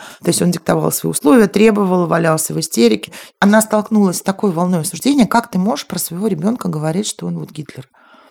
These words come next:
Я как-то говорила, что, я помню, тоже знакомая, да, дети вообще бесят, всю кровь выпили, и вообще дети сволочи. И тоже, да, такое, вот такие большие глаза. Мне мама даже это говорила, как ты можешь про своих детей такое говорить? Ну, щас уже как-то могу, уже все понимают. Видимо, я уже доказала, что я их люблю и достаточно хорошая мать.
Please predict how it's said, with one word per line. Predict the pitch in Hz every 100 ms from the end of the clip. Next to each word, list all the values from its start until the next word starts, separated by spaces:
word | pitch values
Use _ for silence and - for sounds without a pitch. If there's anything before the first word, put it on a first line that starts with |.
| _ -
Я | 170 214
как-то | - 208 -
говорила, | 165 190 190 208
что, | 196 185
я | 185
помню, | 185
тоже | 180 165
знакомая, | 180 180 185 165
да, | 170
дети | 165 180 165
вообще | 160 170
бесят, | 156 262 - 180
всю | - -
кровь | - 170 156
выпили, | 208 269 190 160
и | 156
вообще | 156 -
дети | 175 175
сволочи. | - 165 180 160 151 -
И | 160
тоже, | 202 208 170
да, | 151 196 208
такое, | 165 - 165
вот | 143
такие | - 165
большие | 147 151 165
глаза. | 165 170 180 214
Мне | 190
мама | 196 180 156
даже | 147 147 147
это | -
говорила, | 156 147
как | - -
ты | 165
можешь | 202 -
про | 147
своих | - 170 165
детей | - - -
такое | - -
говорить? | - - - 127 _ _ - - - - _ _ -
Ну, | 180
щас | - 202 196
уже | 175 175
как-то | 185 175 170
могу, | 180 185 262
уже | 180 165
все | -
понимают. | 190 175 202 277 190
Видимо, | 175 180
я | 175 180
уже | 170
доказала, | - 190 254 294
что | - 165
я | 165
их | 165
люблю | 180 170 170 156
и |
достаточно | 151 - - - -
хорошая | - 156 - 82
мать. | 80